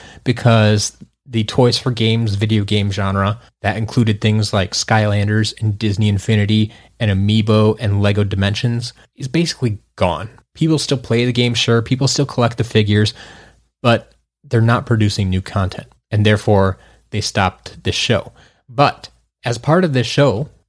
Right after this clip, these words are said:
as I mentioned Skylanders, I had a website where I was a Skylanders expert. It's called Skylanders Character List. If you got into Skylanders, you have probably visited my site at some point.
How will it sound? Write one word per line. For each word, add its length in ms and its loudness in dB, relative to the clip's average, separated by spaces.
as 160 0
I 60 2
mentioned 320 -2
Skylanders, 720 -2
I 100 2
had 180 2
a 80 2
website 480 0
where 200 -4
I 140 0
was 200 0
a 60 0
Skylanders 800 -2
expert. 440 -6
It's 140 -14
called 220 2
Skylanders 720 0
Character 380 -4
List. 320 -14
If 160 -8
you 140 -2
got 200 2
into 200 2
Skylanders, 680 0
you 140 0
have 200 -2
probably 800 2
visited 380 -2
my 140 0
site 340 -4
at 160 -10
some 200 -8
point. 380 -18